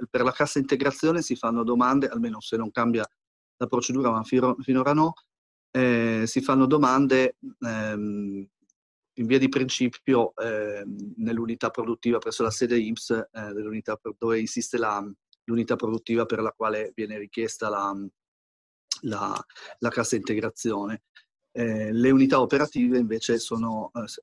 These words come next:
per le unità operative la domanda si fa, eh, nella sede dove, mm, sussiste l'accentramento, la sede legale o dove, o dove è iscritta l'azienda. Per quanto riguarda il fis invece, eh, nel caso delle multilocalizzate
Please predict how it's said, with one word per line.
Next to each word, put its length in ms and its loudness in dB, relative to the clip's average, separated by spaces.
per 160 -2
le 80 2
unità 240 2
operative 460 0
la 100 0
domanda 380 -4
si 160 -12
fa, 420 -6
eh, 80 -14
nella 260 -6
sede 260 -6
dove, 500 -4
mm, 300 -14
sussiste 520 -8
l'accentramento, 720 -8
la 60 -6
sede 200 -2
legale 320 0
o 80 -2
dove, 400 -4
o 100 -12
dove 220 -4
è 40 -2
iscritta 480 -8
l'azienda. 680 -6
Per 160 -4
quanto 240 4
riguarda 300 4
il 120 4
fis 320 -2
invece, 600 2
eh, 420 2
nel 200 0
caso 240 4
delle 240 6
multilocalizzate 1300 2